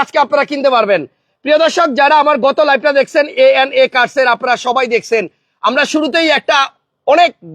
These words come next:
দামি গাড়ি, আনকমন গাড়ি দেখাইছিলাম। আজকের লাইভেও কিন্তু আপনাদের জন্য নিয়ে আসছি সেই রকমই একটা গাড়ি, যেই গাড়িটার দাম হবে অর্ধেকেরও কম।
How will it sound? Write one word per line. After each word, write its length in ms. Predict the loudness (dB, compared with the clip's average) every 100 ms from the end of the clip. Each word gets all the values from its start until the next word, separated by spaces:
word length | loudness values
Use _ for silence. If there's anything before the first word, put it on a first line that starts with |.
| -12 -2
দামি 200 | -2 0 -2
গাড়ি, 140 | 0 0
আনকমন 300 | -2 -2 0
গাড়ি 160 | 0 0
দেখাইছিলাম। 380 | 0 -2 -2 -6 -6 _ -2 -2
আজকের 300 | 0 -2 0
লাইভেও 260 | 0 2 2 0
কিন্তু 160 | -2 -2
আপনাদের 280 | 0 -2 -2
জন্য 140 | -2 -2
নিয়ে 160 | -2 -2
আসছি 200 | -4 -8 -8 -12 _ -8
সেই 220 | 0 0
রকমই 300 | 2 0 2
একটা 220 | 0 0 0
গাড়ি, 240 | 2 0 -4
যেই 280 | -4 -2
গাড়িটার 460 | 0 0 0 -2 -2 0
দাম 180 | 0 2
হবে 240 | 0 2 2 0 _ _ _ _ -2
অর্ধেকেরও 720 | 0 0 -2 0 2 2 0
কম। 280 | 2 2 0